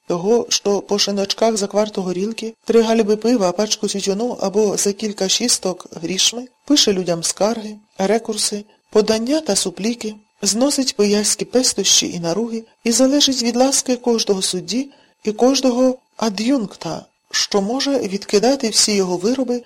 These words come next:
або навіть покарати його за покутнє писарство. Він був молодий ще, амбітний, бажав життя і його радощів, але давно відвик добиватися їх простою,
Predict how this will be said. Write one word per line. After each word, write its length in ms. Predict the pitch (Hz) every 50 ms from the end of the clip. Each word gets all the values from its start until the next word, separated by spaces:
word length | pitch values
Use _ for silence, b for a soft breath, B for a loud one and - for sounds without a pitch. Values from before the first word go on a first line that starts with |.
| _ _ _
або 240 | - 208 202 226 240
навіть 300 | 233 226 208 214 214 -
покарати 500 | - 180 180 185 185 202 240 254 262 269
його 340 | 254 247 233 254 262 - - -
за 180 | 190 - 185
покутнє 600 | 180 180 175 175 - 185 185 180 - 190 196 196 -
писарство. 760 | - - 262 262 - - - - - - 175 160 160 160 - _ _ _ _ _ _ -
Він 240 | 190 196 262 285 247
був 140 | 226 240 240
молодий 480 | 233 233 226 214 180 180 175 175 175
ще, 300 | - - - - 165 170 - _ -
амбітний, 640 | 233 240 233 180 190 190 - - 170 175 175 180 - _ _ -
бажав 580 | 190 180 226 233 240 233 - 269 277 269 254
життя 540 | 240 240 240 240 - _ - 226 233 269 285 -
і 60 | 214
його 240 | 202 196 180 180 185
радощів, 560 | 185 190 196 208 214 208 - - - 214 214 - _ _ _ _ _ _ _
але 220 | - 196 202 208
давно 260 | 202 208 202 202 214 208
відвик 360 | 214 208 202 196 233 226 190
добиватися 560 | 202 196 202 196 214 226 226 - 208 - 214
їх 260 | 208 208 214 208 -
простою, 680 | - - - 196 190 - - - 240 254 233 190 170 165